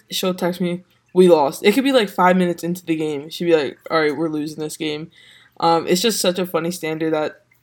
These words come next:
people in, like, Tuscaloosa have, and, um, just fans of Alabama, how much we expect from the football team.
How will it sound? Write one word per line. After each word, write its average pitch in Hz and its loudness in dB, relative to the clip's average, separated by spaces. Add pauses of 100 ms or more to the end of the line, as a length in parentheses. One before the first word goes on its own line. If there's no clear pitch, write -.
(160)
people 170 0
in, 160 -2
like, 151 -8 (380)
Tuscaloosa 175 0
have, 143 -2
and, 147 -10
um, 139 -6 (640)
just 175 -4
fans 147 -4
of 135 -8
Alabama, 143 -6
how 160 -10
much 151 -12 (640)
we 175 2
expect 165 -4
from - -16
the 151 -10
football 151 -6
team. 160 -8